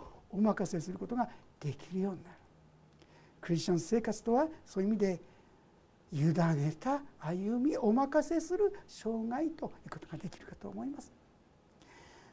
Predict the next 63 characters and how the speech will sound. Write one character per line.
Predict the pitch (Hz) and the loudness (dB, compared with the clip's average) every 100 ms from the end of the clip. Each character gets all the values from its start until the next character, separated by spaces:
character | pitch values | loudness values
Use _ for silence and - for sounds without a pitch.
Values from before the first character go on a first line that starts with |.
| - | -8
え | |
ー、 | 151 | -4
私 | 156 160 | -4 -6
た | 175 | -4
ち | 208 | 4
は | 277 320 - - - - | 4 4 -4 -20 -20 -4
自 | 170 | 2
分 | 165 180 180 | 4 4 8
が | 247 - - - - _ - _ _ | 8 6 -8 -20 -20 _ -20 _ _
も | 147 | -8
し | - | -6
か | 220 | -8
し | - | 4
た | 302 | 12
ら | 285 214 - - - - _ | 12 12 8 -12 -20 -20 _
こ | - 185 | -8 0
ん | 214 240 | 4 6
な | 262 254 - - - - - | 6 6 0 -14 -20 -20 -4
同 | - 202 196 | 6 8 8
じ | 180 190 | 8 6
よ | 269 - 226 | 4 0 6
う | 196 | 8
な | 190 | 8
こ | 165 | 6
と | 180 | 0
で | 170 | 2
す | 240 | 2
ね、 | 240 | 2
罪 | 226 214 | 6 10
を | 185 | 10
犯 | 165 | 8
し | - - | -2 -8
続 | 190 | -2
け | 233 | 2
て | 233 | 4
い | |
る | 208 | 6
の | |
は | 175 - - | 4 2 -14
救 | - - 180 | -16 -12 -6
わ | 175 | -4
れ | 220 | 0
て | 247 | 2
な | 240 294 | 2 2
い | |
か | - 359 | 2 2
ら | 330 | 6
じ | |
ゃ | 240 | 6
な | 202 | 8
い | 185 | 6
か | 165 | 4
と | 170 | 4
か | 175 | 6
で | 190 | 8
す | 339 | 12
ね、 | 311 - - - - - - - - - - | 12 12 2 -20 -20 -20 -20 -20 -20 -20 -16
こ | - 202 | 0 6
ん | |
な | 220 | 6
自 | 220 226 | 8 10
分 | 277 | 12
は | 285 254 202 | 12 12 12